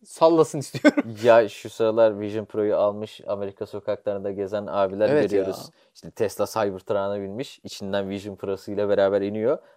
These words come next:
Speaker 2: Abi adam dünyadan kopmuş tamamen.
Speaker 1: Evet.
Speaker 2: Tamam,
Speaker 1: Ya çok
Speaker 2: aracı da
Speaker 1: acayip ama.
Speaker 2: elektrikli, gözünde bir cihaz var, o da elektrikli, havada böyle bir şeyler <laughs> yapıyor,
Speaker 1: Ben
Speaker 2: oynamaya
Speaker 1: en çok
Speaker 2: başlıyor.
Speaker 1: şeye aşık oldum gerçekten. Adam salonunda oturuyor.
Speaker 2: Hı.
Speaker 1: İşte tele-, ya bir konuma şey koymuş. İşte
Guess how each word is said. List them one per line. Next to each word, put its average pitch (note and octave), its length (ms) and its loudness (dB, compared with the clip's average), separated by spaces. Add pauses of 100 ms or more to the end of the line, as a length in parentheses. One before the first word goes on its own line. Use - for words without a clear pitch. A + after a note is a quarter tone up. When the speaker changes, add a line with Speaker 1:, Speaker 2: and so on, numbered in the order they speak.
(120)
Speaker 2:
Abi B2+ 280 -2
adam A#2+ 280 0
dünyadan A#2+ 400 0
kopmuş - 360 -10
tamamen. F#2+ 400 -6 (100)
Speaker 1:
Evet. A#2 380 -8
Speaker 2:
Tamam, A2+ 180 2
Speaker 1:
Ya C#3 80 4
çok B2 120 4
Speaker 2:
aracı B2+ 140 6
da C#3 40 0
Speaker 1:
acayip B2+ 240 2
ama. B2 80 0
Speaker 2:
elektrikli, A#2+ 440 -2
gözünde B2 420 2
bir B2 200 0
cihaz A#2 320 4
var, B2 100 4
o A#2+ 140 4
da A#2+ 100 4
elektrikli, A#2+ 680 0
havada A2+ 380 0
böyle A#2+ 220 -2
bir C3+ 40 -8
şeyler D3 340 2
<laughs> F3+ 60 8
yapıyor, E3 380 6
Speaker 1:
Ben E3 60 4
Speaker 2:
oynamaya D#3 220 4
Speaker 1:
en E3+ 40 4
çok F3+ 80 8
Speaker 2:
başlıyor. F3 180 6 (240)
Speaker 1:
şeye D#3+ 180 2 (580)
aşık C#3 400 -4
oldum A2 260 -6
gerçekten. G#2+ 540 -6 (420)
Adam D3 260 0
salonunda C#3+ 480 2
oturuyor. C3+ 480 2 (140)
Speaker 2:
Hı. G#2 260 -14
Speaker 1:
İşte - 220 -10
tele-, C3+ 360 -2
ya B2 140 0
bir E3 80 0
konuma D3+ 400 -6
şey D3+ 200 -4
koymuş. G2+ 360 -8
İşte - 360 -8